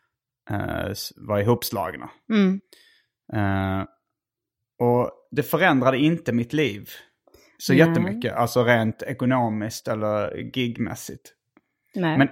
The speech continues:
Speaker 1: ändå vill man ju, ja, ändå ty-, blev jag glad för det.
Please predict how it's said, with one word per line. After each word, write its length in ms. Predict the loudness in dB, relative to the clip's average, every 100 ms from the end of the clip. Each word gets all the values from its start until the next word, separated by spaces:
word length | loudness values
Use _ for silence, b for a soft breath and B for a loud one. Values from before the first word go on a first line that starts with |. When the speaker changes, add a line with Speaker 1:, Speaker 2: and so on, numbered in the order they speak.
| 2
Speaker 1:
ändå 680 | 4 4 4 6 4 2 -6
vill 380 | -8 -4 0 0
man 400 | 2 2 2 2
ju, 300 | 2 0 -2 -6 _ _ _ _ _ _ _ _ _
ja, 420 | 4 4 4 4
ändå 380 | 4 6 6 4
ty-, 180 | 0 -4
blev 220 | 4 6
jag 120 | 6
glad 320 | 6 4 2
för 180 | -2 -2
det. 120 | -2